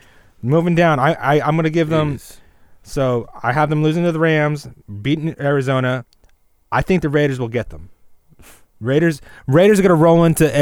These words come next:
Speaker 1: uh, to Levi's, and they're gonna. It's gonna be a blackout at Levi's. Is what it's gonna be. And
Speaker 2: We'll talk
Speaker 1: Ra-,
Speaker 2: about it
Speaker 1: Raiders
Speaker 2: when we get
Speaker 1: fans, Raiders
Speaker 2: closer.
Speaker 1: fans roll, roll deep, man.
Speaker 2: We'll talk about it
Speaker 1: All
Speaker 2: when we
Speaker 1: right,
Speaker 2: get closer
Speaker 1: week,
Speaker 2: to
Speaker 1: week
Speaker 2: it.
Speaker 1: ten, week ten, we got the, we're, we're playing the Giant. You guys are
Speaker 2: We'll
Speaker 1: playing the
Speaker 2: beat 'em.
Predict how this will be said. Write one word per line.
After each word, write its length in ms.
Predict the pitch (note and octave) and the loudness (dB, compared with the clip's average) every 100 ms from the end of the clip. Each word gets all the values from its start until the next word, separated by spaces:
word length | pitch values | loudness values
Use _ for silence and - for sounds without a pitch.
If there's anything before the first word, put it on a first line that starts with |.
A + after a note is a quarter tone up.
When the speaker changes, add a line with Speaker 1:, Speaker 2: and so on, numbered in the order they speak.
| C#3+ | 2
Speaker 1:
uh, 220 | C#3 B2+ A#2+ - | 4 2 2 0
to 200 | C3+ B2+ | 0 4
Levi's, 500 | D#3 C#3+ D3+ D3 B2+ | 4 4 4 2 2
and 160 | C3+ | 2
they're 120 | C#3+ | 4
gonna. 200 | C#3+ C#3 - - | 4 2 2 0
It's 100 | C#3+ | 0
gonna 140 | F#3+ | 2
be 80 | D3+ | 2
a 60 | A2 | 2
blackout 580 | A#2 B2 A#2 G#2+ G2+ G#2+ | 2 2 2 0 -2 -2
at 140 | G2+ | -2
Levi's. 560 | A2 G2 E2+ E2 - - - - | -2 -2 -4 -6 -6 -10 -14 -14
Is 220 | A2+ G#2+ - | -10 -10 -8
what 120 | A#2 | -10
it's 120 | G#2 | -8
gonna 140 | G#2+ | -8
be. 280 | F#2 G2 D#2+ - - - - - - - - _ - - _ | -8 -8 -10 -16 -20 -20 -20 -20 -20 -20 -20 _ -20 -20 _
And 100 | A2 | -4
Speaker 2:
We'll 100 | B2 | -2
talk 140 | A#2 C#3 | 2 4
Speaker 1:
Ra-, 80 | E3 | 4
Speaker 2:
about 140 | F3+ | 4
it 0 | |
Speaker 1:
Raiders 180 | G#3 G#3 | 4 4
Speaker 2:
when 60 | |
we 0 | |
get 0 | |
Speaker 1:
fans, 280 | A3 G3+ D#3 | 2 2 2
Raiders 280 | D#3 F3+ E3+ | 2 2 2
Speaker 2:
closer. 160 | F3+ D#3 | 2 2
Speaker 1:
fans 60 | |
roll, 240 | C#3 C#3 C3+ | 2 2 2
roll 260 | A#2+ B2 | 2 2
deep, 220 | A2 G2+ F2 | 2 -2 -4
man. 160 | G2 | -4
Speaker 2:
We'll 100 | C3+ | -4
talk 220 | - C#3+ | 0 0
about 240 | C3+ B2 A#2+ | 0 0 2
it 60 | |
Speaker 1:
All 40 | E3 | 4
Speaker 2:
when 0 | |
we 60 | E3+ | 4
Speaker 1:
right, 120 | D#3+ | 2
Speaker 2:
get 60 | D#3 | 2
closer 180 | E3 F3 | 2 2
Speaker 1:
week, 100 | F#3 | 2
Speaker 2:
to 60 | |
Speaker 1:
week 140 | F3+ G3+ | 0 0
Speaker 2:
it. 40 | |
Speaker 1:
ten, 380 | - F#3 C3+ A2+ B2+ | 2 2 2 -2 -6
week 180 | D#3 | -6
ten, 280 | - E3 C#3+ | -2 0 0
we 80 | C#3 | 0
got 180 | C#3 C3+ | -2 -2
the, 180 | B2+ A2+ | -4 -6
we're, 200 | B2+ B2+ A#2 | 0 0 -2
we're 140 | C#3 C3+ | -6 -4
playing 240 | D#3 D3 | -2 -2
the 80 | C3+ | 0
Giant. 340 | A#2+ B2 G#2 | 0 -2 -2
You 80 | A#2 | -4
guys 180 | B2 B2 | -2 0
are 40 | |
Speaker 2:
We'll 80 | C#3+ | 0
Speaker 1:
playing 160 | C3+ B2+ | 2 2
the 60 | |
Speaker 2:
beat 80 | |
'em. 40 | C#3 | 4